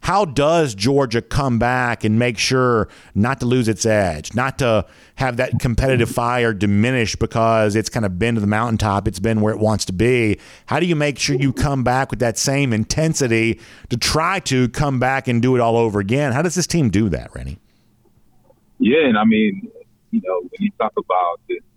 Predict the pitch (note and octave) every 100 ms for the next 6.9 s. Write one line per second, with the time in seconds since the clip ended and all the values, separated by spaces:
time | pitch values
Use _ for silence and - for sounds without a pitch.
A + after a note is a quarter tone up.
0 | _ F#2+ G2 - G#2 G2 F#2 F2+ G2 G2+
1 | G2+ - - F2 F2 _ _ A2 G#2+ G3
2 | G2 G#2 G2+ _ F2 _ _ F#2+ A2 -
3 | F#2 F2+ - _ _ _ _ _ F#2+ A2
4 | G#2+ G2+ G2 F#2+ F#2+ F#2+ A#2 A2 F2 F#2+
5 | - - G#2 G2+ - G2+ - F#2 G2 F#2+
6 | - F#2+ F#2+ F#2 - _ _ F2+